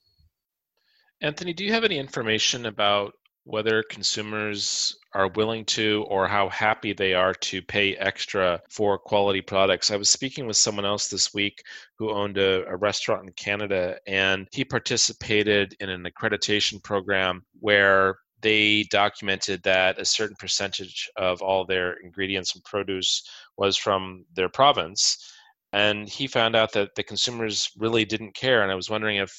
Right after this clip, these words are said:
that's the same in Ireland, or if you've noticed, what you've noticed with regard to that kind of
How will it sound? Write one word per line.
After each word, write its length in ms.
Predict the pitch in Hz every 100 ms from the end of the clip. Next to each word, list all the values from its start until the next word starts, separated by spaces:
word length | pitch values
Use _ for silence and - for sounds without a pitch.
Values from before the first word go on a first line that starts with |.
| - -
that's 280 | 107 - -
the 80 |
same 320 | 98 - 104 104
in 60 |
Ireland, 540 | 98 107 120 127 127 117
or 320 | 98 95 95
if 120 | -
you've 80 | 98
noticed, 440 | 101 98 95 -
what 100 | 131
you've 140 | 117 110
noticed 480 | 110 110 - - - -
with 220 | 101 101 98
regard 340 | 95 92 92
to 80 | -
that 180 | 92 -
kind 200 | 98 92
of 120 | 87